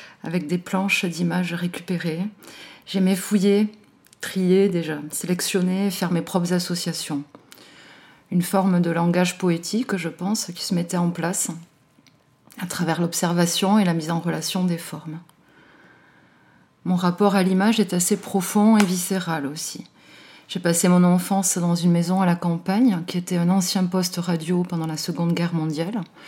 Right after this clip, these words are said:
et où des membres de ma famille, alors résistants, ont été arrêtés et déportés à Buchenwald. Un des frères de ma grand-mère a pu rentrer au moment de la libération,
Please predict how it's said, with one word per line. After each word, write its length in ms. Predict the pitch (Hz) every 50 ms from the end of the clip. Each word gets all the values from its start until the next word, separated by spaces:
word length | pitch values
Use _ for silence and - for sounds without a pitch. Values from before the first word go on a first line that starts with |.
| - - - - - - _ -
et 80 | -
où 80 | 165 175
des 140 | 175 175 165
membres 340 | 165 180 190 196 180 180
de 80 | 175 170
ma 140 | 170 175 175
famille, 500 | 175 - 180 170 170 175 180 180 170 151 - - -
alors 240 | 165 170 170 170
résistants, 640 | 170 - 185 175 175 175 175 - - - 170 165 156 - - - - - - - -
ont 80 | - 170
été 200 | 165 170 - 180
arrêtés 640 | 165 175 175 185 175 175 - 185 180 175 170 160 -
et 40 | 147
déportés 540 | 147 156 165 160 170 170 - - - 185 170
à 60 | 160
Buchenwald. 840 | 156 160 170 170 165 160 156 160 147 160 165 190 240 247 214 180 - - - - - - - - - - - - - - -
Un 100 | 175 180
des 140 | 175 185
frères 300 | 175 - - 214 214 208
de 80 | 208 208
ma 100 | 196 185
grand-mère 560 | 185 185 175 190 185 185 180 175 170 170 - 175
a 60 | 151
pu 160 | - - 185
rentrer 580 | 180 180 175 170 165 170 - - - 185 175 175 - _ _ _ _ _ _ _ - - - - -
au 60 | 180
moment 220 | 170 165 170 165
de 40 | 170
la 80 | 165 156
libération, 760 | 151 151 143 165 151 147 147 147 - - - 170 180 220 254